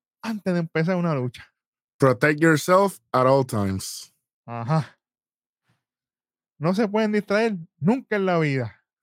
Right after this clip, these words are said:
Speaker 2: Pregúntale, pregúntale a Víctor Ortiz con, con Mayweather. Pregúntale.
Speaker 1: Adelante. ¿Te distrae? ¿Qué pasa? Pa' afuera.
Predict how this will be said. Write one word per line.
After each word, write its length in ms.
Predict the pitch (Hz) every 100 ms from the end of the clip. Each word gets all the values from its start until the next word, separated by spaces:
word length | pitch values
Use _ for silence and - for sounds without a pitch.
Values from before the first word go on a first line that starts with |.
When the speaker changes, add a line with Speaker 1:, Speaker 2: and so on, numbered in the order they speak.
| _
Speaker 2:
Pregúntale, 600 | 120 123 143 160 156 147
pregúntale 400 | 139 135 147 170
a 40 | 165
Víctor 280 | 160 165 151
Ortiz 320 | 135 156 156
con, 240 | 151 139
con 180 | 135 139
Mayweather. 500 | 135 117 110 101 90 - _ _ _
Pregúntale. 460 | - 139 143 113 90 _ _ _
Speaker 1:
Adelante. 560 | - 120 151 143 117 104 _ _ _ _ _ _ _ _ _ _ _ _
¿Te 100 | 139
distrae? 360 | 147 143 226 208
¿Qué 120 | 208
pasa? 340 | 175 135 113 _ - - _ _ _ _ _ - - _ _ _ _ _ _
Pa' 100 | -
afuera. 480 | 113 165 170 123 101